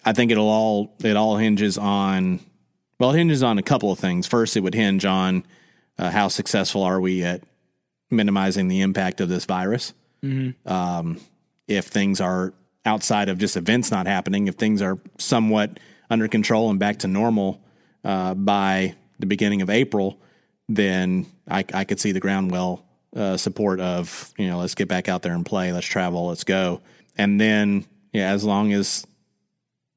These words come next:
Speaker 1: uh, I think it's gonna be one of those things where it's gonna be up to each, each individual player whether or not they wanna, you know, they, which I think, like you said, most of them will want to.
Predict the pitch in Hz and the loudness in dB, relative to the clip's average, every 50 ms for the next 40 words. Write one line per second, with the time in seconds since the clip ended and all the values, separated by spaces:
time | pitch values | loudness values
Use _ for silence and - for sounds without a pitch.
0 | _ _ _ _ _ - - 104 95 92 101 107 117 113 110 104 - 110 104 107 | _ _ _ _ _ -4 -2 -2 0 0 0 2 2 2 2 2 2 2 2 4
1 | 110 110 107 104 107 104 - - 110 110 110 101 98 107 104 104 104 104 104 - | 4 4 2 2 2 2 2 0 0 0 0 0 2 2 2 4 2 2 0 -4
2 | - - - - - _ _ - - - - 113 104 104 104 107 110 - - 123 | -14 -18 -20 -20 -20 _ _ -12 -8 -2 0 2 2 4 2 2 0 0 0 0
3 | 120 - - - - 123 117 - 117 113 107 120 123 120 104 87 - 120 131 180 | 0 -2 -4 -4 -2 -2 0 0 0 0 2 2 2 0 0 0 0 0 0 0
4 | 170 - - - 104 98 98 92 90 90 87 87 - 92 87 85 87 87 85 85 | -2 -4 -6 -4 -4 -2 0 0 0 -2 -4 -4 -4 -4 -4 -4 -4 -4 -6 -6
5 | 87 - _ - - _ _ - - 92 87 87 87 95 92 98 - - _ - | -8 -10 _ -20 -20 _ _ -10 -8 -6 -6 -6 -6 -8 -10 -12 -14 -16 _ -6
6 | 131 107 101 98 - 110 104 104 117 107 104 95 95 - - 113 107 104 95 98 | -2 -2 -2 -2 -2 -2 -2 0 0 -2 -2 -4 -6 -8 -6 -4 -4 -2 -2 -2
7 | - 117 98 90 101 110 107 - 107 98 92 92 95 95 92 90 92 92 87 - | -2 0 0 0 0 0 0 0 -2 -2 -2 -2 -2 -2 -2 -2 -4 -6 -6 -8
8 | - 78 71 73 | -12 -14 -14 -14